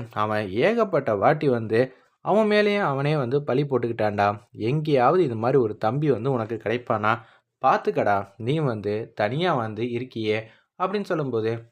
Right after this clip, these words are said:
"என்ன, நான் அவனுக்கு சப்போர்ட் பண்ணலன்னு சொல்லி நீ வந்து இது மாதிரி பேசுறியா?" அப்படின்னு சொன்னோன்னே, "அவன் வெளியில வந்ததுக்கு எனக்கு சந்தோஷமா இருக்காதா?" அப்படின்னு சொல்லி நம்ம ராகவன் மட்டும் பேசுறாங்க. "அப்படி இல்லடா,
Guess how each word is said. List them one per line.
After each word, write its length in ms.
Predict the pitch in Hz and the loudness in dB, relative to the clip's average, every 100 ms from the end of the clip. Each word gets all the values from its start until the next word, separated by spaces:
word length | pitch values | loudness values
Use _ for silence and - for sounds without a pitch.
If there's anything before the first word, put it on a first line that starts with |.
| _ _ | _ _
"என்ன, 220 | 107 127 127 120 117 - | -4 -2 0 -2 -6 -6
நான் 200 | 117 131 | 0 2
அவனுக்கு 260 | 117 113 123 | 2 -2 -4
சப்போர்ட் 300 | 117 156 143 | -2 -2 -2
பண்ணலன்னு 340 | 120 127 127 | -2 -2 -2
சொல்லி 220 | 110 113 127 - - - | -2 -4 -6 -12 -18 -6
நீ 160 | 170 220 | 0 0
வந்து 220 | 202 170 | 0 -2
இது 100 | 165 | -2
மாதிரி 180 | 139 143 | -2 0
பேசுறியா?" 440 | 143 151 143 120 123 | 0 -2 -2 2 4
அப்படின்னு 320 | 113 113 143 147 | 2 0 -6 -4
சொன்னோன்னே, 320 | 117 113 120 - _ - | -4 -2 -2 -4 _ -6
"அவன் 200 | 131 156 | 0 2
வெளியில 260 | 160 240 220 | 0 0 -2
வந்ததுக்கு 460 | 156 151 123 113 113 - | -2 -2 -2 -2 -6 -6
எனக்கு 240 | 120 143 | -10 -6
சந்தோஷமா 480 | 127 147 185 190 180 151 | -4 -2 -2 -2 -2 -2
இருக்காதா?" 460 | 165 165 120 131 127 | 0 2 4 4 4
அப்படின்னு 320 | 117 - 156 156 | 0 -6 -6 -6
சொல்லி 240 | 110 110 135 - _ _ 180 | -4 -2 -2 -6 _ _ -8
நம்ம 200 | 185 175 | -2 2
ராகவன் 420 | 175 196 180 135 | 2 0 -4 -4
மட்டும் 260 | 135 160 | -4 -4
பேசுறாங்க. 400 | 151 147 139 120 120 127 _ - | -4 -4 -4 -2 -4 -6 _ -20
"அப்படி 340 | - - 202 202 | -20 -2 0 2
இல்லடா, 300 | 185 123 | 2 4